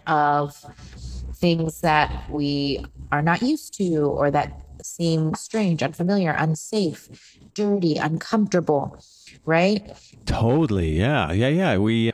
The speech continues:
Speaker 2: we start to almost, uh, become resistant to any other form of life. We become very consumed by ourselves and our own needs and our own comfort,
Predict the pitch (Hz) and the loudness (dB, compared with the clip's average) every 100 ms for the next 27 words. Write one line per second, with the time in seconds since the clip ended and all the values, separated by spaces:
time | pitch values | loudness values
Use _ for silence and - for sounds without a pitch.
0 | - 113 - 117 117 123 - 120 113 110 | 0 -2 0 0 0 0 0 2 4 4
1 | 107 107 101 90 - - 90 127 127 123 | 4 2 0 -8 -14 -4 -2 2 2 0
2 | - - - 101 104 95 95 90 87 - | -4 -8 -8 -4 -6 -6 -12 -6 -4 0
3 | 113 104 104 101 90 - _ _ _ - | 0 2 2 0 -2 -6 _ _ _ -12
4 | - - 78 76 95 95 82 117 - - | -12 -16 -10 -2 0 2 2 0 0 -2
5 | 180 95 - - - 92 87 85 82 76 | 0 0 -6 -6 0 2 4 2 2 -2
6 | - - - 113 127 98 165 185 101 82 | -8 -14 -2 0 2 2 2 0 0 0
7 | 82 82 80 - 92 90 - - - 95 | 0 0 -2 -2 -4 -6 -6 -4 -2 0
8 | 85 95 - 101 - 101 98 104 110 - | 2 0 0 -2 0 0 2 0 0 0
9 | 87 87 85 - 80 90 95 95 90 92 | 0 0 0 0 0 0 0 0 2 2
10 | 90 87 90 - 90 87 98 - 151 202 | 0 0 0 0 0 0 -2 -2 -4 -4
11 | - 73 76 | -2 -2 -2